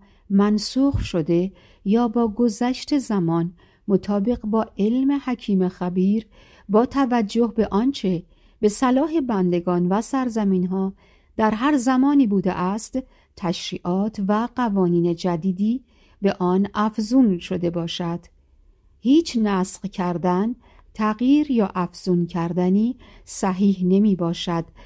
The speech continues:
مگر با بعثت انذار دهنده معصوم که از طرف خداوند صحبت و به فرمان او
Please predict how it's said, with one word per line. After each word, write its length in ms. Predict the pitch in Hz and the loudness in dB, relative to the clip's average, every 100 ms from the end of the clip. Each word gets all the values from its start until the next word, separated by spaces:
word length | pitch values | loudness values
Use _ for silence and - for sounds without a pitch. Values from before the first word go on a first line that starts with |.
| - - | -20 -4
مگر 520 | 185 214 226 247 247 | 2 2 2 2 2
با 240 | 220 196 175 | 2 2 2
بعثت 800 | 175 180 - - 196 262 254 196 | 0 -4 -6 -4 -2 0 0 0
انذار 480 | 175 165 175 165 | -2 0 0 0
دهنده 680 | 165 165 175 165 170 180 196 | -2 -2 -2 0 0 2 2
معصوم 680 | 185 170 170 - 240 294 320 - _ _ _ _ | 2 -2 -6 -4 0 0 0 -10 _ _ _ _
که 180 | - 165 | -8 -6
از 180 | 160 | -8
طرف 380 | - 156 156 170 | -6 -4 -2 -4
خداوند 680 | 165 185 196 196 254 285 302 - - - | -2 0 2 2 4 4 2 -2 -20 -20
صحبت 840 | - - 180 180 - 190 285 - - _ _ - | -12 -2 -2 -2 -2 0 0 -4 -12 _ _ -6
و 80 | 190 | -2
به 120 | 185 | -2
فرمان 540 | - 170 165 160 160 | 0 0 2 2 2
او 240 | 170 220 | 0 0